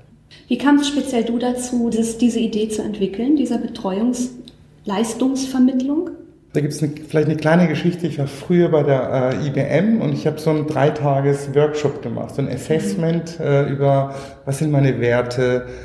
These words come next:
Speaker 2: ähm, was sind meine Stärken, wo möchte ich hin, was sind meine Wünsche, Träume und, und so weiter. Und das Ergebnis war, oder eins der Ergebnisse, Social Entrepreneurship.
Speaker 1: Mhm.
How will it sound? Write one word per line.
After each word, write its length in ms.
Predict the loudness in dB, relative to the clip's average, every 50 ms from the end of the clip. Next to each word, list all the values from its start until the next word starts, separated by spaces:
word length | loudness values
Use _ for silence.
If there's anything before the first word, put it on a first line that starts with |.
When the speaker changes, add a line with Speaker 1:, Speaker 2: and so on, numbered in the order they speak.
| -18 -20 -16 -8 -2
Speaker 2:
ähm, 460 | 2 4 4 4 4 2 0 0 -2 -2
was 140 | -4 -2
sind 120 | 0 2 2
meine 220 | 2 2 2 0
Stärken, 840 | -2 -4 -2 -2 0 0 0 -2 -4 -4 -4 -2 -2 0 -2 -2 0
wo 80 | 2 4
möchte 340 | 4 4 4 2 0 -4
ich 140 | -6 -6 -4
hin, 360 | -4 -4 -2 -2 -2 -2 -2 -4
was 100 | -6 -4
sind 140 | -2 0 0
meine 240 | 2 0 0 -2 -4 -6 -12 -16 -18 -12 -2 2
Wünsche, 380 | 2 4 4 2 0 -2 -6
Träume 500 | -4 -2 0 2 4 4 4 2 2 0
und, 200 | -2 -4 -4 -6
und 200 | -6 -6 -4 -4
so 200 | -2 -2 -4 -2
weiter. 500 | -2 -2 -2 -2 -2 -4 -4 -4 -4 -6 -10 -14 -16 -18 -20 -14 -4
Und 280 | 0 0 0 2 2 0
das 100 | 0 0
Ergebnis 760 | -2 -2 2 2 2 2 2 0 -2 -2 -2 -2 -4 0
war, 300 | 0 2 4 4 4 2
oder 140 | 2 2 0
eins 220 | -2 -2 -4 -2 0
der 100 | 0 0
Ergebnisse, 600 | 0 0 -2 -4 -4 -2 -4 -4 -2 -2 -2 -2
Social 640 | -2 -2 2 2 2 2 2 0 0 0 0 0 0
Entrepreneurship. 960 | -4 -6 -6 -6 -6 -4 -4 -2 -2 0 -2 -2 -4 -4 -6 -6 -8 -6 -2
Speaker 1:
Mhm. 580 | 0 2 4 4 4 2 2 -2 -4 -4 -10